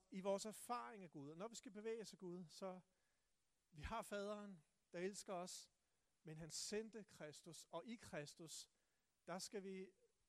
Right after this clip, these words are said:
frelses. Der er kun frelse gennem Kristus. Der er ikke frelse gennem socialt arbejde. Der er ikke frelse heller gennem, øh, åndelige oplevelser i sig selv, kan man sige,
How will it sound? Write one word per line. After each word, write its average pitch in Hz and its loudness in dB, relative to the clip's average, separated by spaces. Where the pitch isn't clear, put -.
frelses. 202 0
Der 165 -2
er 160 -2
kun 214 -4
frelse 180 2
gennem 220 -4
Kristus. - -12
Der 156 0
er 156 6
ikke 185 2
frelse 196 6
gennem 202 2
socialt 196 4
arbejde. 151 2
Der 165 4
er 170 12
ikke 214 8
frelse 208 6
heller 202 2
gennem, 196 8
øh, 156 6
åndelige 208 6
oplevelser 196 4
i 175 4
sig 165 0
selv, 226 8
kan 165 -4
man 147 -2
sige, 147 -4